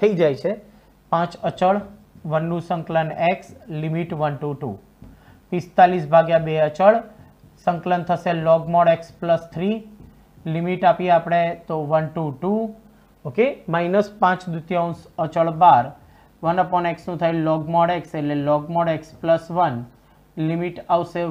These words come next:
વન to ટુ. હવે દરેકને લિમિટ આપણે એપ્લાય કરી દઈએ. ફાઈવ, અહીંયા આવશે ટુ માઇનસ વન, પિસ્તાલીસ ભાગ્યા બે, કૌંસની અંદર બે મૂકો એટલે log ફાઈવ માઇનસ log ફોર,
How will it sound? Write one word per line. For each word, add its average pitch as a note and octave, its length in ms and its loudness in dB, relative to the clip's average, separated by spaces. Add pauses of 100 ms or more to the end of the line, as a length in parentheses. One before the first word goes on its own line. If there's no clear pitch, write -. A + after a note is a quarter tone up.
વન D3 260 -2
to E3 100 -4 (120)
ટુ. A2+ 120 -8 (1000)
હવે E3+ 120 -2
દરેકને F#3+ 440 4
લિમિટ E3 280 0
આપણે E3+ 300 -2
એપ્લાય D3 340 0
કરી A2+ 220 -4
દઈએ. G#2+ 160 -10 (720)
ફાઈવ, F3 280 6 (600)
અહીંયા E3 280 -2
આવશે E3 240 -6
ટુ F3 280 -2
માઇનસ F3 440 -2
વન, F3+ 160 -2 (800)
પિસ્તાલીસ F3 600 2
ભાગ્યા E3 380 2
બે, E3 120 -4 (1120)
કૌંસની E3+ 460 -4
અંદર F3 240 0 (120)
બે F3 200 0
મૂકો F3 220 -4
એટલે E3 160 -4 (160)
log E3 280 2
ફાઈવ F3+ 320 4
માઇનસ E3 400 -2 (220)
log D#3+ 180 4 (120)
ફોર, F3 200 -4